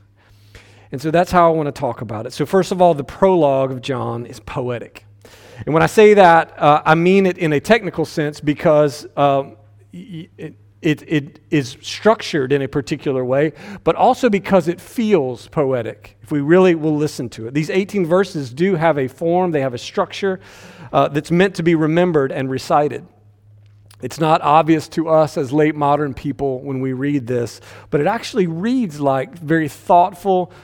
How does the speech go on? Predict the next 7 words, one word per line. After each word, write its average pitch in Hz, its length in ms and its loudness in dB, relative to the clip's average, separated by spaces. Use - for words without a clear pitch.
Jewish 165 540 0
meditation 147 800 -2
literature. 120 500 -8
That's 135 160 -16
why 151 320 4
you 170 220 -2
find 143 460 -4